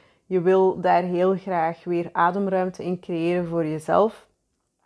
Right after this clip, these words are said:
Ik lanceer in september voor de tweede keer mijn online workshop Clarity and Calm, die helemaal daarop gericht is, die helemaal gericht is op eerste hulp bij overwhelm.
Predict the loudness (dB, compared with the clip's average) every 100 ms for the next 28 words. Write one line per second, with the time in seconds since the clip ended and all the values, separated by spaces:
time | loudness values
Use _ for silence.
0 | _ _ _ _ _ -2 0 2 0 0
1 | 2 2 2 0 -2 -2 -2 0 2 2
2 | 2 0 0 -4 0 0 0 0 2 2
3 | 0 0 0 -2 -4 -6 -2 -2 -2 -2
4 | 0 0 -2 -6 -6 -12 -2 2 2 0
5 | -2 -6 -4 -6 -8 -8 -2 0 2 0
6 | -4 -8 _ -20 _ -4 0 2 2 2
7 | 2 4 4 2 0 _ _ _ -6 4
8 | 4 4 -2 -8 -10 -10 -12 -14 -14 _
9 | -10 -6 -4 -2 -2 -4 -10 -10 -16 -16
10 | -8 -6 -6 -10 0 2 2 -4 -4 -4
11 | -4 -4 -2 -2 -2 -4 -4 -4 0 0
12 | 0 -2 -8